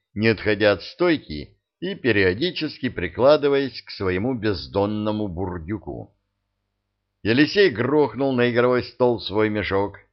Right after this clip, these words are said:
азартно потёр руки. «Ну что, раскинем банчок?» Упырь неуверенно посмотрел на бармена. Алёша смотрел на него же с ехидной усмешкой.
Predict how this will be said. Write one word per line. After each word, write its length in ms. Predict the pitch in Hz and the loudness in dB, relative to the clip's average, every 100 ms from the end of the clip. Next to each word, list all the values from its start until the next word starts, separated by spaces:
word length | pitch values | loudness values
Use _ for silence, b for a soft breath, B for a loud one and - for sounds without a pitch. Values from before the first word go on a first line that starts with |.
| _ _ _ _ - | _ _ _ _ -2
азартно 560 | 120 156 190 - 107 | 2 8 6 6 -6
потёр 400 | 92 90 120 135 | -4 0 0 0
руки. 560 | 95 92 78 85 92 85 _ _ _ _ _ _ _ _ | -2 -6 -6 -6 -6 -8 _ _ _ _ _ _ _ _
«Ну 280 | - 180 202 | 0 4 4
что, 500 | 151 - 190 175 117 - | 2 0 6 6 6 2
раскинем 880 | 90 113 - - 156 180 185 175 135 | 2 2 0 -4 -2 0 0 0 2
банчок?» 640 | 147 135 - 139 - - - _ _ _ _ _ _ _ _ _ - | 2 2 0 -2 -2 -10 -20 _ _ _ _ _ _ _ _ _ -6
Упырь 680 | 98 90 117 123 120 104 _ _ - | -4 -2 2 2 2 -2 _ _ -8
неуверенно 800 | 101 113 110 98 110 107 107 104 | 0 2 2 4 4 4 0 -4
посмотрел 720 | - 95 98 101 90 101 98 | -2 -4 -2 -4 -2 -2 -2
на 160 | 98 95 | -2 0
бармена. 720 | 90 92 90 98 104 120 139 _ _ _ _ _ _ - | 4 4 2 -4 -6 -8 -10 _ _ _ _ _ _ 0
Алёша 500 | 107 170 196 202 180 | 4 4 4 2 -2
смотрел 560 | 151 160 131 156 165 | 0 -2 0 -2 0
на 120 | 151 | 0
него 320 | 135 127 123 143 | 2 2 2 2
же 200 | 143 139 | 0 -6
с 80 | |
ехидной 720 | - 120 113 107 117 113 135 143 | -6 -6 -4 -4 -6 -2 -2 -4
усмешкой. 840 | - 147 110 80 - 65 62 | -6 -4 -2 -2 -6 -10 -12